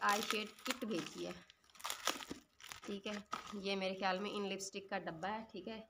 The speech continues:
इसमें डालनी होगी शायद। ये देखें, ये lipstick हैं, बारह lipstick, ठीक है। और इनके शेड भी मैं आपके साथ लाजमन share करूँगी। अभी पहले हम देखते हैं,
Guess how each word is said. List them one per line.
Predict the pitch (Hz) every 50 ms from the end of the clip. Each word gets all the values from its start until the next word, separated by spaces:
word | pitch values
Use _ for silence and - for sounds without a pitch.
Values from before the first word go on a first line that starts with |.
| - -
इसमें | - - - 190 185 175
डालनी | 185 170 165 165 165 180 175
होगी | 170 160 165 180 180 180
शायद। | - 175 165 151 - - - - - _ _ _ - - - - - - - _ - - 175
ये | 175 180 175
देखें, | - 175 - - - 175 170 175 - - - - - - 180
ये | 185 190 196 196
lipstick | 175 175 175 - - 226 226 233
हैं, | 233 220 208 - - - - - - - _ - - -
बारह | - 185 185 190 208 220
lipstick, | 226 208 185 180 - - 240 262 240 - - _ _ _ _ _ _ _ _ _ - - - - - _ - - - - - - -
ठीक | - 190 175 - 220
है। | 214 202
और | 202 202 196 196
इनके | 202 214 214 233 233 226
शेड | - - 226 220 233 220
भी | - 240
मैं | 220 220 202
आपके | 170 160 160 - - 190 190
साथ | - 190 170 175 180 175
लाजमन | 175 175 175 170 175 175 185 185 185
share | - - 170 165 160
करूँगी। | 165 - 165 175 175 185 175 170
अभी | 156 170 180 170
पहले | - 180 170 170 180
हम | 185 180 175 180 180
देखते | 175 - 170 170 170 - - 202
हैं, | 214 196 196 196